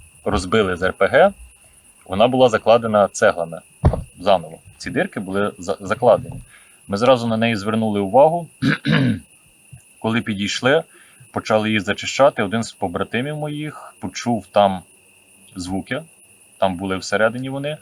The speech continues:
Е, двері були закриті зсередини. Ми побачили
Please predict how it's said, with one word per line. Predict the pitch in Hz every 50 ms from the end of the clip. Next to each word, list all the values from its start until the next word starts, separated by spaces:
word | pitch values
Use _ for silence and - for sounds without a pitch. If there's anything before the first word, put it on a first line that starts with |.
| _ _ _ _ _ _ _ _ _ _ _ _ _
Е, | - 98 95 95 95 95
двері | 90 87 101 127 127 123 120
були | 101 101 113 110 104
закриті | 90 95 101 - - - 107 - - 104 95
зсередини. | 85 87 104 110 95 - - 98 92 92 92 90 92 107 110 123 127 147 131 - - - - - - - - - - - - - - - - - - - - - - - - - - - - - - - - _ _ _ _
Ми | - 131 135
побачили | - 120 117 123 117 110 - 107 98 104 104 101 101